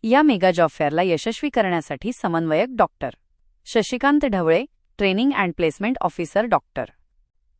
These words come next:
बालाजी मुधोळकर, डॉक्टर कृष्णा चैतन्य,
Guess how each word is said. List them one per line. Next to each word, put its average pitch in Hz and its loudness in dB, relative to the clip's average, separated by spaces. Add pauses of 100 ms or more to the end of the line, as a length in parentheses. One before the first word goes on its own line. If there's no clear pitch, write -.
बालाजी 202 4
मुधोळकर, 165 0
डॉक्टर 214 0
कृष्णा 214 -6
चैतन्य, 160 -4